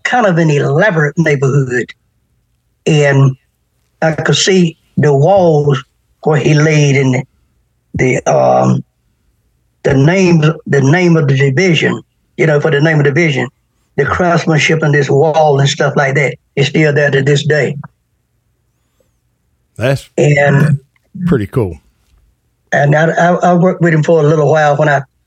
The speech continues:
Speaker 1: first came out of high school, before I really got into my own workforce. And, um,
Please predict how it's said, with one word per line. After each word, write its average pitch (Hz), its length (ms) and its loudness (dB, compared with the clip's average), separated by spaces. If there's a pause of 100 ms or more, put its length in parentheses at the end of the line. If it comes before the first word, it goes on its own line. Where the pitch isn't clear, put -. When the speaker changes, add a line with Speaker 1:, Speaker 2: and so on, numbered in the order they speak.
Speaker 1:
first 175 280 -2
came 165 280 0
out 170 120 2
of 143 100 -2
high 143 200 0
school, 143 340 -4
before 139 340 0
I 135 120 0 (640)
really 151 300 0
got 151 180 0
into 147 320 0
my 147 100 0
own 156 260 2
workforce. 143 600 0 (1120)
And, 135 180 0
um, 135 500 0